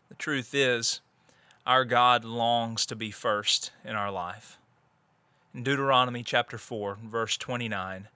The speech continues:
the Bible says, "You will seek the Lord your God, and you will find him if you seek after him with all your heart and with all your soul."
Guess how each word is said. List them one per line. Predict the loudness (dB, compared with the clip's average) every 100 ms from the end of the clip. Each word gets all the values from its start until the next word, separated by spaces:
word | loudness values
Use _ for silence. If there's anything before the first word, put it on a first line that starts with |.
| _ _ _ _ _ _ _
the | -4
Bible | 4 4 4 0
says, | 0 0 0
"You | -4
will | -4
seek | -2 -2 -2 -4
the | -2 0
Lord | 2 0 0
your | -4
God, | -4 -2 0 -2 -8 _ _ _ -10
and | -8
you | -4
will | -2 -2
find | 2 2 2 -2 -8
him | -12 -14 -20 _ _ _ _
if | -14 -10
you | -4
seek | 0 0 4
after | 4 4 -2 -10
him | -8 -8 -8 _ -10
with | -10 -2
all | 2 4 4
your | 2 -2
heart | 0 0 0 -10 _ _
and | -14 -10
with | -10
all | -4 2 2 2
your | -4 -2
soul." | 0 0 -4 -10